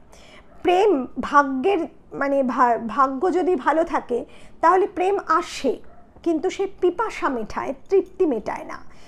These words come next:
জীবনে তৃপ্তি এনে দেয় না, একটা পরম প্রাপ্তি যাকে বলে সেটা এনে দেয় না। সেই একটুকু ছোঁয়া দিয়ে সে একেবারে বিদায় নেয়, আর তখনই সেই স্মৃতিটাকে পারানি করে সেই দীর্ঘ সরণি অতিক্রম করতে হয় কবিকে।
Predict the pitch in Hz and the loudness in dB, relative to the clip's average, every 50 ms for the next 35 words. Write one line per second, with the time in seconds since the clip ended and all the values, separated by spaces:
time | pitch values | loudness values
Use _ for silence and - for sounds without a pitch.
0 | - - 233 285 381 392 381 440 466 - 392 415 415 - - - - 403 427 311 | -10 -4 4 4 6 6 6 2 0 2 4 2 2 2 -2 0 2 4 4 4
1 | 269 254 240 240 233 - - - - 254 - - 381 381 - 320 320 349 370 392 | 4 4 2 2 0 0 -6 -8 -10 -8 -4 -4 -2 4 4 4 6 6 2 0
2 | 381 - - 349 339 349 349 - - 370 359 - 302 240 226 254 220 220 233 269 | -2 0 2 2 2 2 0 0 2 4 4 6 4 2 2 0 -4 -2 0 -2
3 | 359 349 - 427 - 427 359 262 233 220 180 - - - - - - - - - | -2 -2 -2 -4 -2 0 -2 -2 -2 -4 -8 -8 -10 -10 -12 -12 -12 -14 -16 -18
4 | - - - - - 392 415 392 - - 359 349 - - - 403 392 392 392 381 | -20 -20 -12 0 4 4 4 4 4 0 -4 -4 -4 -6 -6 -4 -4 -4 -6 -6
5 | - - - 339 320 320 320 311 302 - - - 240 220 285 302 349 440 605 605 | -6 -6 -2 0 0 2 0 0 -4 -6 -10 -10 -2 0 2 4 4 2 0 -2
6 | - - - - - - - - 349 320 311 311 - 330 277 311 294 294 233 240 | -8 -18 -20 -20 -18 -12 -4 4 4 4 4 4 0 0 0 2 0 0 -2 -2
7 | 240 214 247 247 247 254 254 277 370 523 571 392 294 - - 262 247 - - - | -2 2 2 2 2 2 0 -2 -2 -2 -2 -2 -2 0 2 0 0 0 0 0
8 | 403 370 349 494 - - - - - - - - 415 392 - - - 349 - - | 0 2 0 0 -4 -8 -16 -20 -18 -8 2 2 2 2 2 4 4 4 4 4
9 | 349 349 359 392 381 - 415 415 415 - 311 294 302 349 415 415 427 - - 277 | 2 0 0 0 -2 -2 -4 -4 0 2 4 4 4 4 4 2 0 2 2 2
10 | 254 294 - 605 - - - - - - - - - - - 339 330 339 330 233 | 2 2 0 -2 -8 -14 -20 -20 -18 -18 -18 -18 -12 0 2 4 6 6 6 8
11 | 320 339 349 392 392 - 381 415 415 403 - - - - - - - - - - | 8 8 8 6 4 2 0 2 4 2 2 0 -4 -20 -14 -14 -12 -10 -2 0
12 | 311 277 302 311 320 302 262 - 285 - - 285 277 277 262 - 240 240 - - | 2 4 4 4 4 2 0 -2 -4 -6 -4 -2 -2 -2 0 0 -2 -2 0 -6
13 | 262 214 302 381 508 508 - - - - 208 - 220 - | -2 2 2 2 2 2 0 0 0 0 -6 -8 -10 -16